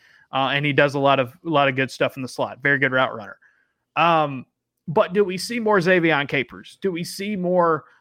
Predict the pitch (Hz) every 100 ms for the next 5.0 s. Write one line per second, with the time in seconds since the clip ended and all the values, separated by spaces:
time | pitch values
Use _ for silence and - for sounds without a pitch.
0 | _ 131 147 143 135 143 160 156 151 156
1 | 143 151 135 156 127 113 - 127 131 170
2 | 180 175 175 165 160 180 180 196 294 147
3 | 123 139 139 - 165 165 160 147 147 143
4 | 139 - 143 131 139 202 262 - 113